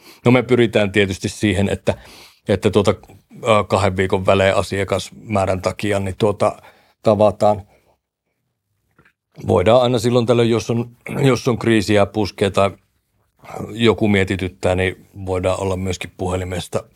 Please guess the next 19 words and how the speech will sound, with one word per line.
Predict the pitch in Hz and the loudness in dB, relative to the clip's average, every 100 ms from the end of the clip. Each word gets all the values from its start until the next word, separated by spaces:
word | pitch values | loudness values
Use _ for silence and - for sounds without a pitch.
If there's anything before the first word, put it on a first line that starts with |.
| _ _ _ | _ _ _
puhelimessa | 98 90 95 92 - - | -8 -6 -6 -8 -12 -14
päivystää. | - 95 95 - - 95 | -12 -12 -16 -20 -16 -16
Ja | - - | -16 -16
tuota, | 101 95 - - _ _ _ _ _ _ | -16 -14 -18 -18 _ _ _ _ _ _
mä | 117 | 2
oon | 107 | 2
nyt | 110 117 | 2 2
viime | 120 117 | 2 4
vuoden | 113 110 | 2 2
silleen, | 98 113 107 104 92 | 0 -2 2 2 0
että, | 95 - 98 - _ _ _ _ _ _ _ - | -2 -4 -4 -6 _ _ _ _ _ _ _ -4
että | 95 - | -4 -4
tuota, | 92 90 85 - 92 90 _ _ _ _ | -4 -2 -2 0 0 0 _ _ _ _
irtautujia | 110 90 98 92 98 98 95 | -4 -2 -2 -2 0 2 2
on | 95 | 2
luonnollisesti | 98 95 95 90 90 - | 0 0 -2 -4 -6 -4
muuallakin | 95 92 90 90 - | -2 0 0 -2 -6
kuin | - 85 | -10 -6
Helsingissä, | 82 90 87 90 85 - | -4 -2 -4 -6 -6 -10